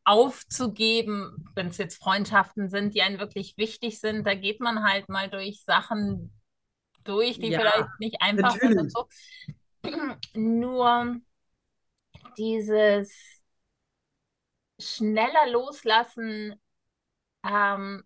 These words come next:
Speaker 1: was nicht, was das Universum nicht für einen bestimmt hat, ja, auch wenn es jetzt
Speaker 2: Wie weißt du das denn
Speaker 1: Freundschaften
Speaker 2: immer?
Speaker 1: Eben.
Speaker 2: Also eigentlich müsste man ja immer
Speaker 1: Spürt man
Speaker 2: drauf
Speaker 1: das?
Speaker 2: vertrauen.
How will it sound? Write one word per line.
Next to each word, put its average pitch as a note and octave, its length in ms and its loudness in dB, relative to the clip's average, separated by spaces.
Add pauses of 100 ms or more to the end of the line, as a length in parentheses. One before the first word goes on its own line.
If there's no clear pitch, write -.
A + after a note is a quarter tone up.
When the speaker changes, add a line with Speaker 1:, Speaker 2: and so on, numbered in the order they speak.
(200)
Speaker 1:
was G#3+ 720 0 (260)
nicht, G3+ 480 -6 (180)
was G#3 180 0
das G#3 120 -6
Universum G#3+ 640 2
nicht A3+ 320 -2
für - 240 2
einen F#3+ 720 0 (800)
bestimmt - 760 -2
hat, - 280 4
ja, F#3 440 4 (140)
auch F#3 300 0
wenn F#3+ 140 -2
es F#3+ 140 -10
jetzt A#3+ 140 4
Speaker 2:
Wie C4 160 6
weißt E4 360 4
du A#4+ 120 8
das G#3 300 6
denn E3 160 4
Speaker 1:
Freundschaften D#3 100 -10
Speaker 2:
immer? C#3 380 -4 (640)
Speaker 1:
Eben. B3 420 2 (100)
Speaker 2:
Also D4+ 160 2 (140)
eigentlich F4 420 4
müsste G4+ 300 4
man F4 100 6
ja E4+ 80 4
immer F4 180 4
Speaker 1:
Spürt - 180 0
man D4+ 140 8
Speaker 2:
drauf - 0 -
Speaker 1:
das? D4 80 0
Speaker 2:
vertrauen. B3+ 840 2